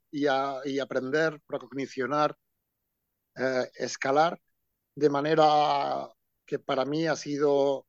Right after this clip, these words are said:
maravilloso y es, eh, eh,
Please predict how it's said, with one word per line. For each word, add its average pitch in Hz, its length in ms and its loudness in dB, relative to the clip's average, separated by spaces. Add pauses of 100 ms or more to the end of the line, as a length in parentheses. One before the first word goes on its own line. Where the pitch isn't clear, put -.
(120)
maravilloso 135 840 0 (420)
y 143 200 -2
es, - 420 0
eh, 143 380 -4
eh, 135 300 -4